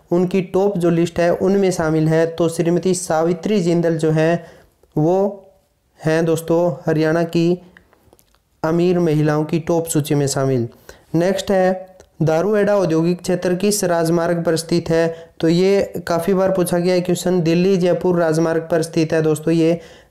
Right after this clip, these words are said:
दारूहेड़ा औद्योगिक क्षेत्र, दारूहेड़ा इंडस्ट्रियल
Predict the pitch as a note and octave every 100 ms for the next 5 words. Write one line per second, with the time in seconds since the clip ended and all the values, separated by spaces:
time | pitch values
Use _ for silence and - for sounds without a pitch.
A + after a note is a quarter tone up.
0 | D#3 D3+ E3 F3 E3+ F3 - D#3 D3 D3
1 | D#3+ D#3+ - D#3+ E3+ E3 D#3 D3+ E3 E3
2 | E3+ D#3+ D#3 D#3 E3+ D#3+ F3